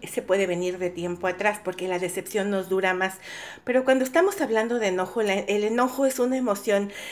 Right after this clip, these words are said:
que así como viene, se va regularmente. Y esta persona todavía yo la veo muy molesta en el presente. Es como si recientemente se hubiera dado un conflicto entre ustedes, se hubiera dado una dis-, discusión, y eso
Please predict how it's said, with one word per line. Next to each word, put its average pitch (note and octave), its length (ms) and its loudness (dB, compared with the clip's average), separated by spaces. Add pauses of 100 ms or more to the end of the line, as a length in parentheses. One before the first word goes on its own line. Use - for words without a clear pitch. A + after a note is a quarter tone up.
(140)
que G#3 100 2
así G3+ 220 -2
como A3 260 0
viene, G3 300 0
se G3 220 0
va F#3+ 180 6
regularmente. F#3 920 2 (340)
Y G#3 140 2
esta G#3 240 2
persona G#3 460 2 (100)
todavía A#3+ 480 4
yo G3 180 2
la G3+ 140 2
veo F#3 160 2
muy F#3 180 -2
molesta E3 460 0
en F3+ 120 -2
el E3+ 100 -2
presente. G3+ 580 -2 (340)
Es B3 220 4
como G#3+ 260 2
si G3 200 0
recientemente G#3 960 2
se G3 160 -2
hubiera F#3+ 240 6
dado F#3+ 180 6
un G3 100 0
conflicto F#3+ 540 -2
entre G3 200 -6
ustedes, F#3 440 4 (320)
se - 140 -8
hubiera A3 260 8
dado G3 220 6
una G3 180 2
dis-, F3 300 0
discusión, G3+ 760 0
y A3 140 4
eso C#4 340 4